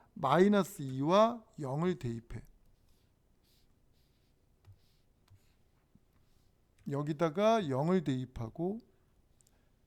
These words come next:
여기다가 마이너스 일을 대입해. 아, 그러니까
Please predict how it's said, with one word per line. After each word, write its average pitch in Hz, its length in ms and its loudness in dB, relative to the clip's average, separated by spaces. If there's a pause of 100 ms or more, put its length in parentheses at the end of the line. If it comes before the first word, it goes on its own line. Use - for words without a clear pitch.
여기다가 123 680 -4 (1800)
마이너스 139 680 -8
일을 131 240 -8
대입해. 113 420 -12 (1600)
아, 135 300 0
그러니까 190 920 6